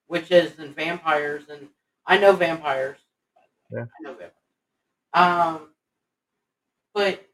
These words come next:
Speaker 1: you know, the, I think that if you talk about one subject, it gets boring very, very fast.
Speaker 2: Right.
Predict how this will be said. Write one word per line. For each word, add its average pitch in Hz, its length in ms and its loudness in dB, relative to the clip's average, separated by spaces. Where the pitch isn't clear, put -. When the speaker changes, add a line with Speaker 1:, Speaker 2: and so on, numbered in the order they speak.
Speaker 1:
you 226 140 -12
know, 202 260 0
the, 214 320 4
I 208 180 6
think 214 460 2
that 190 140 0
if 180 160 -6
you - 60 -20
talk 180 240 0
about 185 280 2
one 175 200 -6
subject, 165 640 -8
it 151 100 -20
gets 165 180 -10
boring 151 540 -8
very, 143 220 -10
very 127 220 -20
fast. - 120 -20
Speaker 2:
Right. 117 220 -8